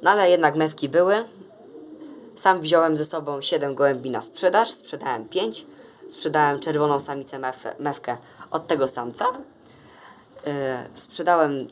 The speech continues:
dwie samiczki winerki i dwa samce srebrniaki. Te takie srebrniaki latały tutaj takie, yy, wolne, one były bez, bez pary po prostu. Znaczy,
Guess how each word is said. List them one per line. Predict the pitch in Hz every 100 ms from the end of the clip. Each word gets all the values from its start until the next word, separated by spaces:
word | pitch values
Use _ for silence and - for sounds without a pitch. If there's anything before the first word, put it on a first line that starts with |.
| -
dwie | 143 170 165 143 - -
samiczki | - 151 147 - 127
winerki | 127 123 - - 440 - - - -
i | 190
dwa | 190
samce | 196 160 151
srebrniaki. | - 139 127 - 156
Te | 151
takie | 151 151
srebrniaki | - 135 139 135 123 123 98
latały | - 131 135 123
tutaj | 123 127
takie, | 123 113
yy, | 123 - - - - - - - - - -
wolne, | 196 175 147
one | 143
były | 151 151
bez, | 139 143 - 135
bez | 180 -
pary | 143 135
po | 127
prostu. | - 131 -
Znaczy, | 196 208 208